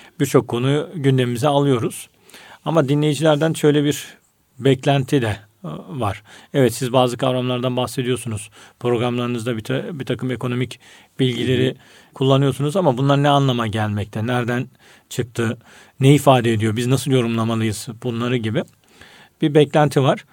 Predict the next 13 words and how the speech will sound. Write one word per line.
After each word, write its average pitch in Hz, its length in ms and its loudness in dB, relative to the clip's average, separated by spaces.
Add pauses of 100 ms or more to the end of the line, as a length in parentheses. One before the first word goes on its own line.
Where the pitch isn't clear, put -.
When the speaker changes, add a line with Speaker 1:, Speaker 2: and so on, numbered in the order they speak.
(340)
Speaker 1:
Ee, 123 220 0
onun 156 280 -2
için 165 500 -4
programımızın 156 760 6
diyorum 127 240 2
bundan 131 220 2
sonraki 147 340 -2
haftalarda, 123 580 0
bu 120 100 -2
haftadan 120 380 -4
da 120 80 -2
başlamak 120 400 -4
suretiyle 135 480 0